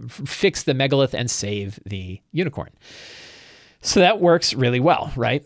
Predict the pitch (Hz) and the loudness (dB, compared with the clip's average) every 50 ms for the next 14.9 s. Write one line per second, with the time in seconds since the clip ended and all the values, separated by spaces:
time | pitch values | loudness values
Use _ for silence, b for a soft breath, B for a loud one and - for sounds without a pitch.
0 | - - - 143 - 170 165 165 175 - 156 131 - - 151 117 117 107 - - | -4 -2 0 2 4 4 6 4 4 2 2 0 2 2 2 2 2 0 0 0
1 | - 185 143 165 220 240 208 120 117 - 139 120 - - 135 117 135 120 - - | 4 4 6 6 6 4 2 0 0 0 0 0 0 0 0 2 2 0 2 2
2 | - 135 139 151 123 - - 143 135 135 - 139 120 123 123 117 - - 208 196 | 2 2 2 2 0 0 2 2 2 2 2 0 0 0 0 0 0 2 2 2
3 | 180 - 165 135 127 127 160 214 214 208 175 135 143 131 135 160 220 208 165 143 | 2 2 0 0 2 2 2 4 4 4 4 4 2 0 2 2 2 2 4 4
4 | 147 147 156 165 165 156 147 147 147 - 143 139 110 - - 165 147 143 131 127 | 4 4 6 4 4 4 4 4 2 2 2 2 2 2 2 4 4 4 4 4
5 | 113 117 151 160 151 147 - - 123 123 - 120 120 - - 135 123 127 117 - | 2 2 4 2 2 2 0 -2 -2 -2 0 -2 -4 -2 0 0 0 0 0 0
6 | 139 127 120 120 113 110 120 127 123 - - 110 104 101 104 110 117 123 147 151 | 0 2 2 2 0 2 2 2 0 0 -2 -6 -6 -6 -6 -4 0 4 4 6
7 | 139 135 117 123 127 123 117 107 123 110 107 104 104 101 107 - - 101 - - | 6 4 2 2 0 0 0 -2 -2 -2 -2 -2 -2 -4 -4 -6 -8 -8 -4 -4
8 | 104 104 - - - 113 104 101 98 - - 110 98 95 101 107 113 113 110 - | -4 -4 -4 -4 -4 -2 -2 -2 -4 -6 -6 -8 -8 -8 -6 -6 -4 -4 -2 -2
9 | 110 110 107 101 98 104 98 - - 107 107 - B B B B B B 123 135 | -2 -2 -2 -4 -6 -6 -8 -6 -6 -8 -8 -8 B B B B B B 0 2
10 | - 175 180 156 180 165 147 151 143 - 160 139 113 139 127 123 120 120 117 113 | 4 4 4 6 4 4 4 4 4 2 0 0 0 0 2 2 2 2 2 4
11 | 147 196 196 - 196 190 185 135 127 131 123 - - 143 131 127 - - 131 - | 2 2 2 2 2 2 4 4 4 4 4 4 4 2 2 2 0 0 -2 0
12 | - - 202 220 247 196 139 135 139 190 220 208 - B B B B 131 131 - | 0 2 2 0 2 2 2 2 2 0 -2 -6 -8 B B B B -4 -2 0
13 | - - 139 139 - 156 143 123 110 101 104 - - - 87 87 92 - 131 120 | 0 0 0 0 0 0 0 0 -2 -4 -6 -8 -10 -10 -12 -10 -8 -6 -4 -4
14 | 113 123 123 - - 113 95 80 82 87 87 - - - 85 - - - | -4 -4 -4 -6 -6 -6 -6 -8 -10 -12 -14 -14 -14 -16 -16 -16 -20 -20